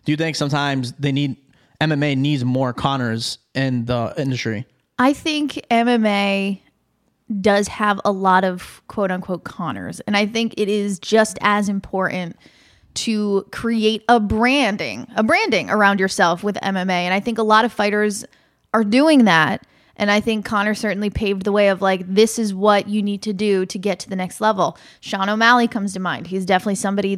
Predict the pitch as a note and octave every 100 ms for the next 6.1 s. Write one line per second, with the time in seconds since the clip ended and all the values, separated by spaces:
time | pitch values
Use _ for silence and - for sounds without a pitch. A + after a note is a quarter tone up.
0 | E3+ F#3+ F#3+ G#3 - G3 G3+ G3 G#3+ A3+
1 | G#3+ F#3 G#3 G3+ F#3+ - - - _ -
2 | _ _ _ C4 B3 A3 A3+ C4 C4+ C4+
3 | C#4 C4+ - A#3+ - B3+ A3+ C4 A#3 B3
4 | G3+ F#3+ A3+ B3+ C#4 A#3 G#3+ G3+ F#3+ F#3+
5 | F3+ F3 G3 - _ _ G#3 G3 G3 G3